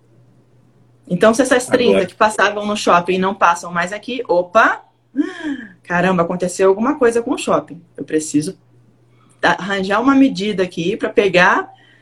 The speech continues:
Speaker 1: essa galera, porque trinta é um número considerável, passava aqui na frente do shopping, e eu preciso criar uma ação, uma campanha de alguma forma,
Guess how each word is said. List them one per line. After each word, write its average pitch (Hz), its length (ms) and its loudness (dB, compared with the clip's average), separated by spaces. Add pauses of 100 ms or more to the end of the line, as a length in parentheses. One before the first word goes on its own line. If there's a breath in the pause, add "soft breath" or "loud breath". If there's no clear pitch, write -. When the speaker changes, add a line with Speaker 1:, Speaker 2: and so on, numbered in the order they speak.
(240 soft breath)
Speaker 1:
essa 220 320 2
galera, 202 360 2
porque 180 300 -8
trinta 190 360 -4
é - 20 -4
um 180 40 -4
número 170 380 -4
considerável, 190 800 2
passava 165 480 -2
aqui 165 120 -4
na 160 120 -8
frente 147 260 -6
do 175 80 -18
shopping, 220 480 0 (220 soft breath)
e - 60 -8
eu 180 80 -2
preciso 220 440 0
criar 277 400 4
uma 285 260 6
ação, 214 360 -6
uma 202 160 -4
campanha 190 500 -6
de 175 80 -4
alguma 180 340 0
forma, 185 500 -2